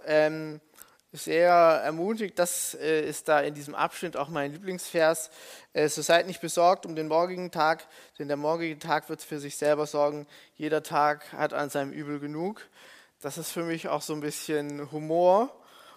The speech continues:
so von Gott, wo man sich einfach so sagt, "Okay, erst mal heute gucken, morgen kommt das,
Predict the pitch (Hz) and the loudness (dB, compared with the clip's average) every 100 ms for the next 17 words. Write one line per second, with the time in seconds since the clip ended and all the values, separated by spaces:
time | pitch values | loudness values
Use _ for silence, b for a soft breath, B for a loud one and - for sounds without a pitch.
0 | B B B _ _ _ _ _ - 156 | B B B _ _ _ _ _ -10 -4
1 | 151 147 156 151 151 160 160 156 151 143 | -4 -2 -6 2 4 2 -2 -4 -4 -6
2 | 151 - 151 165 - 156 160 156 156 160 | -6 -4 -4 -6 -10 -4 2 2 0 -4
3 | 175 175 175 147 - - 165 185 - 170 | 0 0 0 -4 -12 0 4 4 4 2
4 | 160 185 208 185 202 165 180 156 170 185 | 4 4 2 -2 -4 -2 -4 2 4 4
5 | 185 190 180 170 156 | 0 -6 -2 -2 -2